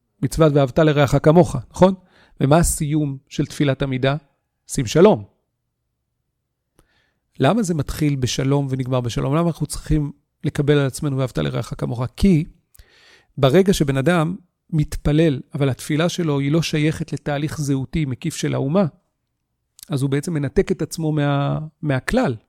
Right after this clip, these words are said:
ואז התפילה עצמה היא תפילה שתתקבל, לא תתקבל. אם אתה מחבר את עצמך לתהליך של כולם ביחד, אז אתה בעצם אומר,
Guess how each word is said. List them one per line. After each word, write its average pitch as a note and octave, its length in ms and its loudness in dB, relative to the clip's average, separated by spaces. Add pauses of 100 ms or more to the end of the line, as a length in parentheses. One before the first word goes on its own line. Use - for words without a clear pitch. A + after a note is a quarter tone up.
(540)
ואז C#3+ 300 -2
התפילה G3+ 400 -4
עצמה F#3+ 420 0 (280)
היא - 80 -18
תפילה F#3 500 0
שתתקבל, - 1500 -4
לא D3+ 120 0
תתקבל. C#3+ 400 -6
אם F#3 120 0
אתה G3+ 140 -4
מחבר D3+ 320 -2
את - 80 -4
עצמך D3+ 360 -6
לתהליך C#3+ 580 0 (260)
של - 160 -4
כולם D#3 360 2
ביחד, D3+ 400 2 (1400)
אז B2 220 -8 (400)
אתה C#3+ 360 -2
בעצם D#3 380 -2
אומר, F3+ 260 -4